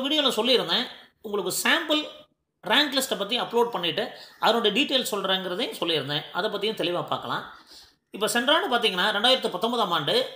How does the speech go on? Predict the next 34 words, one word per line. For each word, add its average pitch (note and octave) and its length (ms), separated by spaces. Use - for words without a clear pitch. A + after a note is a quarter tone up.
கவர்மெண்ட் D4 320
மெடிக்கல் A#3 300
காலேஜ்ல G3 360
இருபத்தி B3+ 320
மூணு G3 200
காலேஜஸ்ல G#3+ 520
சேர்த்து F3 240
மொத்தம் G3 260
ரெண்டாயிரத்தி C4+ 580
எட்நூத்தி A#3 380
அறுபத்தஞ்சு G3 400
பேருக்கு A#3+ 260
சீட்ஸ் G#3 260
அலாட் E3+ 200
பண்ணாங்க. B2+ 280
இ C4 40
எஸ் C4+ 200
ஐ, - 20
ஐ A3 40
ஆர் C4 140
டி A3+ 160
டி, A#3+ 80
ராஜா A#3+ 280
முத்தையா A3 360
இந்த G3 200
மூணு D#4 260
காலேஜ்ல A3+ 400
சேர்த்து G3+ 280
இருநூத்தி C4 420
எண்பத்தெட்டு C4 480
பேருக்கு A#3 280
சீட்ஸ் - 240
அலாட் E3+ 220
பண்ணாங்க. B2+ 300